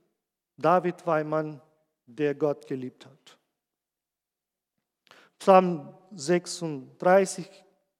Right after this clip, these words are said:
Vers vier: „Deine Liebe bedeutet mir mehr als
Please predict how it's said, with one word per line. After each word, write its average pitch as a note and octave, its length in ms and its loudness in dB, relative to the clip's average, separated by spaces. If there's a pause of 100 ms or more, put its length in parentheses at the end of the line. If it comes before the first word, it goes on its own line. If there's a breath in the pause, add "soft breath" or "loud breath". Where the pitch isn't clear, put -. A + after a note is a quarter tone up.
(300)
Vers C#3 220 -8
vier: F3+ 300 0
„Deine F3+ 380 2
Liebe F#3+ 480 2 (560 soft breath)
bedeutet F3+ 460 4
mir F#3 280 2
mehr F3+ 380 0
als E3+ 320 -2